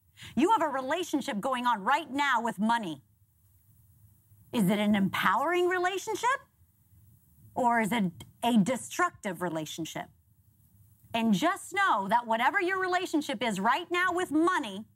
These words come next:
with fear, with success, has all been taught to you. And most likely,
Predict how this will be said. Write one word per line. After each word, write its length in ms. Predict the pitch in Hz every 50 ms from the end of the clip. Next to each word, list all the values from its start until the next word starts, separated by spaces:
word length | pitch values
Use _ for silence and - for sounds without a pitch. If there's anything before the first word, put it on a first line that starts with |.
| _ _ _ _ _ _
with 200 | - 208 294 320 -
fear, 520 | - - 381 349 302 254 214 202 247 - - - - -
with 180 | 202 254 262
success, 640 | - - - 349 - - - 359 285 254 - - - - - - - - - - -
has 220 | - 294 277 - 302 - -
all 480 | 294 320 330 339 349 381 403 403 427 -
been 260 | 254 330 311 294 302
taught 460 | 294 - - - 330 349 311 - - -
to 100 | - 247
you. 320 | 208 175 160 151 - - - _ _ _ _ _ _ _ _ _ _ _ _ _ _ _ _ _ - - _ - - _ - - - - - - - - - - - - - - - -
And 200 | 240 214 208 220
most 420 | 220 - - 403 403 349 - -
likely, 440 | 320 320 320 359 349 - 381 381